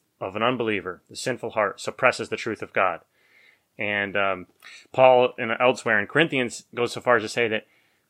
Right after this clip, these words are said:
the unbelieving mind cannot understand spiritual things. If we see that in, uh, First Corinthians, flip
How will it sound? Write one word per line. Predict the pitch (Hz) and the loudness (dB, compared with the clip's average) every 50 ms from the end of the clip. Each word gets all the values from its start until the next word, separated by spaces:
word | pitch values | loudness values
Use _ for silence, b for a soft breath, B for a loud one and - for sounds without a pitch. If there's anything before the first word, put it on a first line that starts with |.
| _ _ _ _ _ _ | _ _ _ _ _ _
the | - 117 110 113 - | -2 0 0 0 0
unbelieving | - 131 131 123 131 131 139 135 117 127 123 117 | 0 -2 0 0 -2 -2 -2 -2 -4 -4 -6 -2
mind | 117 120 127 131 135 131 120 - _ - | 0 2 2 2 2 0 -2 -6 _ -14
cannot | - - - 135 151 156 160 156 147 143 135 139 135 | -14 -10 -4 -2 0 0 0 0 0 0 0 -2 -2
understand | - 127 120 113 107 - - - 123 117 113 107 - | -6 -6 -6 -4 -6 -6 -4 -4 -4 -4 -4 -6 -8
spiritual | - - 117 110 107 - - 104 | -6 -2 -2 -2 -2 -2 -6 -8
things. | - - 117 101 87 85 - - - | -6 -6 -8 -8 -8 -10 -16 -18 -18
If | 98 - _ | -18 -18 _
we | - 107 98 | -14 -14 -14
see | - - - 110 | -12 -10 -10 -6
that | 101 101 104 - - _ _ _ - | -4 -4 -4 -6 -8 _ _ _ -6
in, | - 101 | -6 -6
uh, | 95 | -4
First | 92 - - 113 - - | -4 -2 -2 -2 -2 -4
Corinthians, | - - 101 87 - 90 85 82 - - - - | -6 -8 -8 -8 -8 -12 -14 -14 -16 -20 -20 -12
flip | - 107 98 | -8 -8 -8